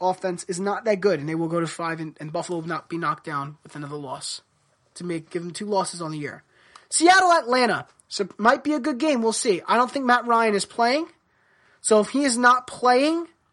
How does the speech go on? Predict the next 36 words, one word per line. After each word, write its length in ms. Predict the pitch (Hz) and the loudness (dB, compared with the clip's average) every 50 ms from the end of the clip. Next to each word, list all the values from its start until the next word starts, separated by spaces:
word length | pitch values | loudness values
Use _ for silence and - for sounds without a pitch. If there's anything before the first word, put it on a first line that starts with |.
| _ _ _ _ _ _ _ | _ _ _ _ _ _ _
that 340 | - 175 208 214 247 247 262 | -4 0 2 2 2 2 0
would 140 | 269 285 247 | -2 -6 -4
mean 540 | 262 269 277 302 311 294 262 240 233 214 - _ _ _ _ _ | -2 -2 0 2 2 2 2 0 -2 -4 -8 _ _ _ _ _
Matt 260 | - 202 226 233 220 | 0 2 2 2 2
Schaub 440 | - - - - 269 262 262 269 247 | -2 -4 0 2 2 2 2 2 0
is 80 | 277 247 | -2 -4
starting, 500 | - - - 269 269 269 240 208 196 - - - _ | -4 0 2 2 4 4 2 0 -2 -6 -10 -18 _
who 160 | - 277 285 294 | -2 0 2 2
has 120 | 262 220 | 2 2
not 300 | 254 269 285 311 330 311 | 4 6 6 6 6 4
started 320 | - - 311 302 302 311 | 4 6 6 6 4 0
a 40 | 294 | -2
game 320 | 226 247 294 285 277 240 - - - _ - | 0 2 2 4 2 2 -2 -6 -8 _ 0
in 180 | 254 262 240 | 2 2 2
a 100 | 240 233 | 2 0
very 480 | 196 170 170 180 240 254 254 269 277 262 | -2 -4 0 2 4 4 4 2 0 -2
long 360 | 240 226 214 220 220 220 196 | -2 0 0 0 0 0 -2
time. 340 | - - 175 151 120 - - _ _ _ _ _ _ _ _ _ _ _ - | -6 -6 -6 -6 -6 -8 -12 _ _ _ _ _ _ _ _ _ _ _ -2
It 80 | 262 | 0
has 120 | 277 285 247 | 0 2 4
been 140 | 269 277 262 | 2 2 2
a 100 | 254 247 | 2 2
long 300 | 240 254 269 285 294 254 | 4 4 4 4 2 0
time 360 | - 277 262 247 240 220 208 | 2 4 4 4 4 2 -2
since 200 | - 220 214 196 | -6 -8 -6 -6
Matt 220 | 226 233 220 214 | -6 -6 -6 -4
Schaub 280 | - - - 226 214 202 | -2 0 2 2 2 2
has 100 | 202 190 | 2 0
started 300 | - 226 208 196 196 190 | 0 0 0 0 0 -2
a 60 | 180 | -2
game, 240 | 180 190 202 214 208 - _ - - _ - | -2 -2 -2 -2 -4 -8 _ -20 -20 _ -6
and 80 | 180 196 | -2 -2
I'm 160 | 202 202 202 | 0 2 2
actually 320 | 226 233 233 - - 226 | 4 2 2 2 -2 -2
very 260 | 190 214 226 226 214 214 | 0 2 4 6 6 4
afraid. 460 | 202 - - 208 196 165 135 123 | 4 2 -2 -2 -2 -2 -2 -6